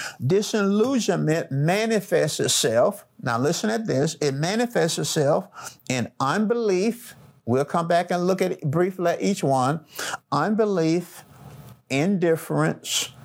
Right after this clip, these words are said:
antagonism, and quitting. And I want you to evaluate yourself. Are you in disillusionment? It manifests itself in unbelief.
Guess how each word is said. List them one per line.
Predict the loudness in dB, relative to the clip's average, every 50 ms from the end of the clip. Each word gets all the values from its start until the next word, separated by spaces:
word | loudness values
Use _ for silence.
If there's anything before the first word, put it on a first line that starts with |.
| -20 -20 -20 -20 _ _ 0
antagonism, | 0 0 0 0 0 2 2 2 2 0 -2 -2 0 0 2 2 2 2 2 0 0 -2 -2 -6 -6 -4
and | -2 0 0 -2
quitting. | -2 0 2 4 4 4 2 0 -4 -4 -4 -4 -6 -6 -12 -20 -20 -20 -20 -20 -20 -12 -6
And | -2 0
I | 0
want | 0 0 0 0 0
you | 0
to | 0 0
evaluate | 0 2 2 2 2 0 0 -2
yourself. | -2 -2 0 0 0 0 0 -2 -4 -2
Are | 0 2 2 2
you | 2 0 0 0 0 -2 -2
in | 0 0 2 2 2 2 2 2 0 0 -2 -8 _ _ -6 -4 0
disillusionment? | 0 0 0 0 0 -2 -2 -2 0 0 2 2 0 0 -2 -2 -2 -2 -2 -4 -8 -12 -20 -20 -20 -20 -20 -20 -20 -20 -20 -20 -20 -20 -20 -20 -20 -20 -20 -10 -4 -2
It | 0 0
manifests | 2 2 0 0 0 0 0 0 -2 -2 -2 0 2 2 0 0 0
itself | 0 0 0 0 2 2 2 2 0 -2 -6 _ _ _ _ -4
in | -4 -4 -2 -2
unbelief. | -2 0 0 0 0 0 2 2 2 2 2 0 -4 -8 -14 -16